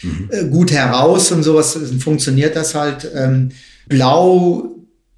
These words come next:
Speaker 2: ja, nicht jede, es gibt ja unter-, verschiedene Nuancen, verschiedene Blautöne, Rot genau das gleiche, aber Rot funktioniert eigentlich auch mal ganz gut,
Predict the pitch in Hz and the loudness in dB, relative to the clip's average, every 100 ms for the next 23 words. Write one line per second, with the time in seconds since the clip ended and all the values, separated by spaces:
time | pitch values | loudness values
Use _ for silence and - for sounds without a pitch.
0 | - 139 131 151 185 190 180 170 - 143 | -6 0 2 2 2 2 0 0 -4 -4
1 | 131 143 156 180 170 156 151 143 139 147 | -2 0 0 -2 -6 -8 -8 -8 -6 -6
2 | 139 139 131 143 135 131 143 156 - 147 | -6 -6 -6 -4 -2 -2 -2 -4 -4 -4
3 | 135 131 156 135 127 131 143 - 139 139 | -6 -8 -4 -4 -4 -4 -6 -4 -2 -2
4 | 135 120 131 143 156 - 131 131 127 131 | -2 -4 -2 0 0 -2 -2 0 -2 -4
5 | 131 139 123 120 139 156 - 151 131 127 | -4 -4 -2 -2 0 0 0 -4 -2 -2
6 | 139 131 127 135 156 147 147 - 151 151 | -2 -2 -4 -4 -6 -8 -8 -6 -4 -6